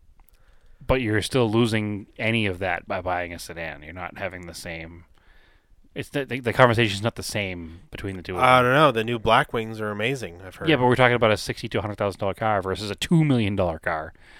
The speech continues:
Speaker 1: There's a huge. It's not, it's not set in the same space. Like, yeah, you can have that
Speaker 2: What
Speaker 1: car as
Speaker 2: Lamborghini's
Speaker 1: well.
Speaker 2: two million dollars?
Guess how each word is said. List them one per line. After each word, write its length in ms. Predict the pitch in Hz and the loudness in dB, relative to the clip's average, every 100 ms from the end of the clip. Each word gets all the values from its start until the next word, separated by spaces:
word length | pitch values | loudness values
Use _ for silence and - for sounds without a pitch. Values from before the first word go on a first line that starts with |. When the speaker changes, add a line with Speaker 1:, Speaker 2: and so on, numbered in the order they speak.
| - - | -20 -8
Speaker 1:
There's 140 | 127 113 | -4 -4
a 60 | |
huge. 540 | - 139 127 117 104 - - | -2 -2 0 -2 -6 -14 -18
It's 320 | - 135 - - | -12 -12 -10 -8
not, 160 | 135 | -6
it's 160 | 135 - | -8 0
not 200 | 143 - - | 0 0 -8
set 240 | - 131 131 | 2 2 4
in 120 | 117 | -4
the 40 | |
same 260 | - 117 107 | -4 -6 -6
space. 420 | - 127 92 - | -6 -4 -4 -6
Like, 320 | 98 87 - _ _ _ _ - | -8 -8 -16 _ _ _ _ -8
yeah, 140 | - 190 | 0 2
you 180 | 175 | 2
can 80 | 143 | 4
have 200 | 147 143 | 6 8
that 180 | 127 98 | 8 8
Speaker 2:
What 60 | 120 | 8
Speaker 1:
car 120 | 117 | 8
as 100 | 110 | 6
Speaker 2:
Lamborghini's 40 | - | 4
Speaker 1:
well. 220 | 127 85 | 4 4
Speaker 2:
two 100 | 185 | 0
million 240 | 190 185 196 | -2 -2 -2
dollars? 500 | 180 92 92 - | -4 -4 -10 -16